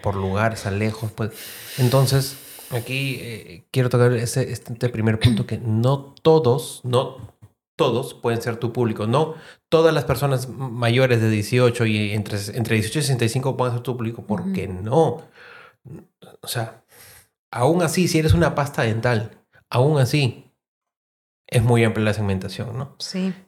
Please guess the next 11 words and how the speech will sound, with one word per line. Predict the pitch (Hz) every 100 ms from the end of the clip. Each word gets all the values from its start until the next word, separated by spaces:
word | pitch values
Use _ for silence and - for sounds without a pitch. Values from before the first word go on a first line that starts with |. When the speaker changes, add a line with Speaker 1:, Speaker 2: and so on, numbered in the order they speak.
| -
Speaker 1:
Eh, | 131 123 117 113 117
no | 147 156
todos | 180 175
Speaker 2:
Porque | 175 180
hay |
Speaker 1:
pueden | 160
Speaker 2:
pasta | 156 160
Speaker 1:
ser | 160 202 185
Speaker 2:
dental, | 175 170 165 202 - _ _ _ _
eh, | 180 160 147 143 -
económica, | 156 156 147 143 147 147 165 185